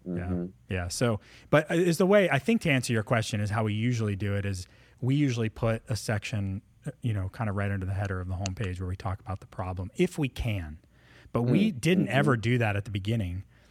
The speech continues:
Speaker 1: because we felt like we don't wanna be manipulative. But then when I realized that it's, I like how you said it,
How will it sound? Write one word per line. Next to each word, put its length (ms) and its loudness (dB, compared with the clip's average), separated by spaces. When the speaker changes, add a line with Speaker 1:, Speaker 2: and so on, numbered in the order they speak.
Speaker 1:
because 300 0
we 80 0
felt 340 -2
like 240 -2
we 140 0
don't 80 0
wanna 180 0
be 100 2
manipulative. 480 0
But 140 -6
then 140 2
when 100 2
I 60 2
realized 540 2
that 140 -2
it's, 320 -2
I 100 2
like 280 2
how 80 0
you 160 2
said 240 -2
it, 160 -2